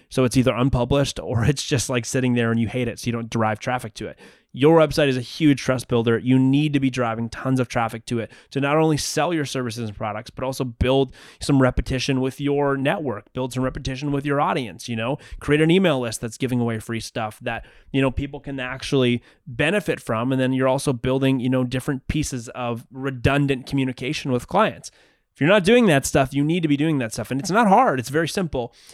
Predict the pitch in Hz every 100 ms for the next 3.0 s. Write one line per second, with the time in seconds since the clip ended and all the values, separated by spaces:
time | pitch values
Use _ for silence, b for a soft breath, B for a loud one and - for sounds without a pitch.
0 | b 139 135 120 143 151 151 127 127 123
1 | 123 - - - 123 110 - 117 117 123
2 | 113 107 - 131 117 120 - 127 117